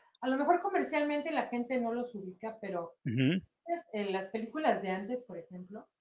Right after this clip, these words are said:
Speaker 1: ahí salen, ¿no? O sea, son
Speaker 2: Sí.
Speaker 1: personalidades y tenían papeles así impresionantes. De hecho, yo a algunos de ellos, como a Pilar Sousa, la maestra Pilar Sousa, que era toda una institución.
Speaker 2: Superactriz.
Speaker 1: Yo la
Speaker 2: Ajá.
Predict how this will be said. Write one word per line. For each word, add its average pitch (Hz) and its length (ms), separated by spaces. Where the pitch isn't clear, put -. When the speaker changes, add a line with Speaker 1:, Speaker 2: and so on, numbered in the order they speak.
Speaker 1:
ahí 190 180
salen, 208 500
¿no? 240 180
O - 20
sea, 240 140
son 247 240
Speaker 2:
Sí. - 0
Speaker 1:
personalidades 220 800
y 214 100
tenían 202 300
papeles 254 500
así 202 220
impresionantes. 180 920
De 233 160
hecho, 294 220
yo 240 220
a 226 80
algunos 226 360
de 208 80
ellos, 254 160
como 196 160
a 180 100
Pilar 196 260
Sousa, 202 360
la 247 120
maestra 196 360
Pilar 180 260
Sousa, 190 360
que 185 80
era 196 180
toda 202 180
una 233 120
institución. - 400
Speaker 2:
Superactriz. 117 880
Speaker 1:
Yo 113 120
la - 80
Speaker 2:
Ajá. 110 240